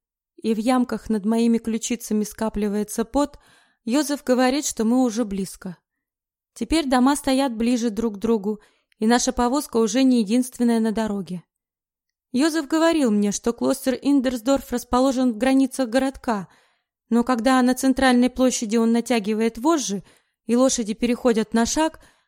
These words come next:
я все равно удивляюсь тому, что лагерь для перемещенных детей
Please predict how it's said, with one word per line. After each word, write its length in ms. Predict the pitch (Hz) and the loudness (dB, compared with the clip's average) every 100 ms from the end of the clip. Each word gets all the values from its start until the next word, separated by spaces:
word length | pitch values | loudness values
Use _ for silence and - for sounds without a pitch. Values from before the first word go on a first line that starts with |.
| _ 240 | _ -2
я 120 | 269 | 0
все 160 | - | 2
равно 340 | 330 339 311 311 | 2 2 2 2
удивляюсь 520 | 269 233 233 240 226 | 2 2 2 2 0
тому, 300 | - 233 269 | 2 2 2
что 220 | 277 240 | 0 0
лагерь 320 | 240 269 208 | 2 0 -2
для 120 | 196 226 | -2 -2
перемещенных 800 | 233 233 226 - 277 269 233 180 | -2 0 0 0 2 2 2 0
детей 420 | 220 - 294 | -4 -2 -2